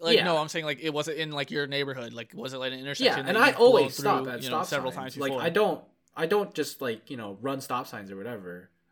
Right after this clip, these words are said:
Speaker 2: Um,
Speaker 1: Yeah, you just didn't
Speaker 2: yeah,
Speaker 1: come to a
Speaker 2: I,
Speaker 1: complete
Speaker 2: I
Speaker 1: stop for
Speaker 2: stopped
Speaker 1: three
Speaker 2: and then I
Speaker 1: seconds
Speaker 2: went
Speaker 1: like you're
Speaker 2: because
Speaker 1: supposed
Speaker 2: there
Speaker 1: to.
Speaker 2: were no fucking cars there.
Speaker 1: Right. Yeah, like, if your foot's, if your foot's on the accelerator and you're blowing through a
Speaker 2: Sure.
Speaker 1: four-way stop, that's
Speaker 2: <laughs> I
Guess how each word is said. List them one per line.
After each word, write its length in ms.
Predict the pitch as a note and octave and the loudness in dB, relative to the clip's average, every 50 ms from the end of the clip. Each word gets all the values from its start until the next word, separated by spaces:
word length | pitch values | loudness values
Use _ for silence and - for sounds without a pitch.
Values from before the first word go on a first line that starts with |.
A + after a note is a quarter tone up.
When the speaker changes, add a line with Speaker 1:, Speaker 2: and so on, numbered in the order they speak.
| _ - | _ -10
Speaker 2:
Um, 720 | C3 B2 B2 A2+ A2+ A2 G#2 G2 F#2 F2+ F2+ F2+ F#2+ A2+ _ _ _ _ _ _ _ _ _ _ _ _ _ _ _ _ _ _ _ _ _ _ _ _ _ _ _ _ _ _ _ _ _ _ _ _ _ _ _ _ _ _ _ _ - | -6 -4 -4 -4 -4 -6 -8 -10 -12 -14 -18 -20 -20 -20 _ _ _ _ _ _ _ _ _ _ _ _ _ _ _ _ _ _ _ _ _ _ _ _ _ _ _ _ _ _ _ _ _ _ _ _ _ _ _ _ _ _ _ _ -6
Speaker 1:
Yeah, 180 | - F#3+ F3+ | 0 2 2
you 180 | C#3 C#3 E3 E3+ | 2 2 0 0
just 220 | D#3+ E3+ E3+ - | 0 0 -2 0
didn't 180 | - F3+ F3+ E3+ | 2 2 0 0
Speaker 2:
yeah, 60 | D#3 - | 0 -6
Speaker 1:
come 120 | E3+ D#3+ | -6 -2
to 60 | D#3 D3+ | 0 0
a 20 | |
Speaker 2:
I, 40 | C#3+ | 0
Speaker 1:
complete 240 | C3+ C#3 C#3+ D#3 D3 | 0 -2 -4 -4 -4
Speaker 2:
I 40 | D3+ | -2
Speaker 1:
stop 140 | - D#3+ C#3+ | 0 0 2
for 40 | D3+ | 4
Speaker 2:
stopped 200 | D#3 E3+ F3 F3 | 4 4 2 2
Speaker 1:
three 100 | D3+ D3 | -2 -2
Speaker 2:
and 80 | C3+ C#3 | -2 0
then 80 | E3 C#3 B2 | 0 0 0
I 40 | |
Speaker 1:
seconds 100 | A#2+ A#2 A2+ | 0 -2 -4
Speaker 2:
went 120 | G#2+ G2+ | -6 -8
Speaker 1:
like 120 | - A2+ - | -10 -12 -12
you're 80 | - | -10
Speaker 2:
because 140 | C3+ C3 C#3 | -8 -6 -2
Speaker 1:
supposed 140 | B2+ B2+ A#2+ | -2 -2 -2
Speaker 2:
there 60 | C3+ | -2
Speaker 1:
to. 20 | C3 | -2
Speaker 2:
were 80 | B2 | -2
no 180 | B2 C3+ D3 D#3+ | 0 0 0 0
fucking 340 | D#3+ - F3 E3 - E3+ D3+ | 0 0 -2 -2 -2 -4 -8
cars 320 | - - C#3 B2+ A#2 - | -4 -2 -2 -2 -2 -2
there. 340 | - F#2+ F2 E2+ F2 G2+ - _ _ _ | -6 -8 -8 -8 -10 -12 -14 _ _ _
Speaker 1:
Right. 280 | - D#3+ C3 G#2+ G#2+ _ _ _ _ _ _ _ _ _ _ _ _ _ _ _ _ _ _ _ _ | -4 -4 -4 -4 -6 _ _ _ _ _ _ _ _ _ _ _ _ _ _ _ _ _ _ _ _
Yeah, 240 | - D3 B2 A#2 - - | -6 -6 -6 -6 -8 -6
like, 180 | - F3 F3 E3 | -4 -4 -4 -4
if 140 | F#3+ F3 G#3+ | -4 -4 0
your 120 | B3 B3+ - | 0 0 0
foot's, 280 | - A3+ A#3 A3 - - | 2 2 0 0 0 -6
if 120 | G3+ G3 | -6 -4
your 100 | A3 A3+ | -4 -4
foot's 240 | G#3+ - A#3 A3 - F#3+ | -2 0 -2 0 2 2
on 140 | F3+ F3+ | 2 2
the 80 | F3 E3+ | 2 -2
accelerator 580 | D#3 C3+ - E3+ E3+ E3 D#3+ D3+ D3 C#3+ D3+ C#3+ | -4 -2 0 2 2 4 2 2 0 0 -2 -4
and 100 | C#3+ D3 | -4 -4
you're 80 | D3+ D#3 | -6 -6
blowing 320 | C#3 D#3 D3+ D3+ D3+ D3 | -4 -2 -4 -2 -4 -4
through 140 | - D#3 D3 | -6 -6 -6
a 40 | C3+ | -4
Speaker 2:
Sure. 160 | - - D#3 | 0 2 2
Speaker 1:
four-way 200 | D3+ D3 C#3 C3+ | 4 4 2 0
stop, 360 | C3 - A3+ D#3+ D3 - - | 2 4 4 4 4 4 2
that's 160 | - A3 - | 0 -2 -2
Speaker 2:
<laughs> 20 | |
I 20 | - | 0